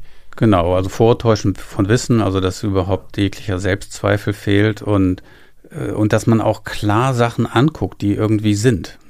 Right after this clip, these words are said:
Also dass man irgendwie, oftmals hat man das Gefühl, äh, viele Menschen rennen so mit Karikaturen in der,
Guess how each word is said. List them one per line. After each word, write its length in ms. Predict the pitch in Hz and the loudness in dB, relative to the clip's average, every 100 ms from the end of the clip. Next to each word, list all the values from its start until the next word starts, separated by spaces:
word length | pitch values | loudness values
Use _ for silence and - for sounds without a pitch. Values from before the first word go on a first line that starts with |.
| - | -6
Also 220 | 107 104 | 0 2
dass 200 | 101 98 | 2 2
man 200 | 107 101 | 4 4
irgendwie, 420 | 101 107 104 101 | 4 0 2 0
oftmals 580 | 104 - 113 107 107 - | 0 -2 0 2 0 -6
hat 100 | - | -2
man 120 | 104 | 0
das 100 | 98 | 0
Gefühl, 540 | - - 107 107 107 101 - | -4 -6 0 2 2 -2 0
äh, 320 | 101 95 95 - - - - - | 2 2 0 -4 -14 -14 -16 -16
viele 640 | - - 101 101 101 95 | -18 -8 -2 2 4 4
Menschen 560 | 95 92 95 123 - 107 | 2 2 2 2 0 0
rennen 220 | 95 98 | 2 2
so 100 | 98 | 2
mit 240 | 95 92 | 0 -2
Karikaturen 920 | - 98 101 - 101 - 120 127 120 98 | -2 -2 -2 -2 -4 -4 0 2 2 0
in 140 | 95 | -2
der, 340 | 98 95 92 | -2 -4 -6